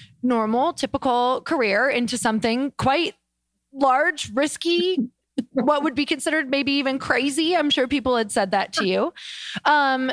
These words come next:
so what I would love to know, just, like, with, with growing up and how you grew up, what were three belief systems growing up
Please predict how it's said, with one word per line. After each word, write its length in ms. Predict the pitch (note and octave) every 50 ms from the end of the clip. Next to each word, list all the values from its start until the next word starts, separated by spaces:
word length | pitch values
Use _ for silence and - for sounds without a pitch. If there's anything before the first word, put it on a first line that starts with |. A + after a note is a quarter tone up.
| - -
so 460 | - - D#4 C#4+ C#4 C#4+ C4+ - - _ _
what 420 | - A#3 A3+ C4 D4+ F4 A4+ C#5 - -
I 100 | C4+ F4+
would 160 | F#4+ F#4+ C#4+
love 380 | C4 B3 B3+ B3+ B3 C4 B3+ -
to 120 | - B3+
know, 380 | A3+ G3+ F#3+ F3+ F#3 F3+ F#3 F#3+
just, 260 | - - B3+ A#3 -
like, 160 | A3+ G#3 - -
with, 260 | A3+ A3+ G#3+ E3 -
with 300 | G#3+ G#3 A3 G#3+ - _
growing 320 | - C4 C4 A#3+ G#3+ G3
up 160 | F#3+ F#3+ F#3+ -
and 100 | G3 F#3+
how 140 | F#3+ G#3+ G#3+
you 140 | G#3 A3 G3
grew 160 | F3 G3 G3+
up, 120 | F#3+ - A#3
what 140 | C4 C4+
were 120 | F4+ G#4 F#4
three 400 | - - A3+ A3+ B3+ B3+ B3+ C4
belief 340 | G3+ A3+ G#3+ G#3+ G#3 G#3 -
systems 440 | - A3 G#3 - - G#3+ G3 F3+
growing 360 | E3+ - G3 F#3+ F#3 F#3+ F#3 F3+
up 280 | F3 G3 A#3+ - -